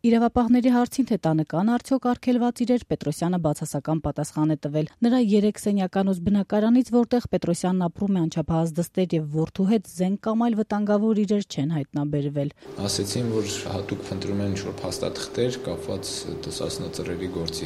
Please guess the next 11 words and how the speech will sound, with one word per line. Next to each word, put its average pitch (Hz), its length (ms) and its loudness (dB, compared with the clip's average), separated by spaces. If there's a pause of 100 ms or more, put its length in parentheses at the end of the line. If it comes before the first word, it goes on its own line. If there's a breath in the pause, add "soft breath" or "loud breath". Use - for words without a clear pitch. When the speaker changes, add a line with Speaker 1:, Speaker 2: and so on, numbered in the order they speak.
Speaker 2:
հետ։ - 140 -8 (100)
Փնտրեցին, 143 600 4
իհարկե, 123 400 2
որևէ 113 420 4 (600)
բան 104 240 -2
չկար, 104 440 0
որ 95 200 0
գտնեին, 98 520 0 (120)
ինչ-որ 101 360 -2
մի 98 80 0 (100)
քանի 101 320 0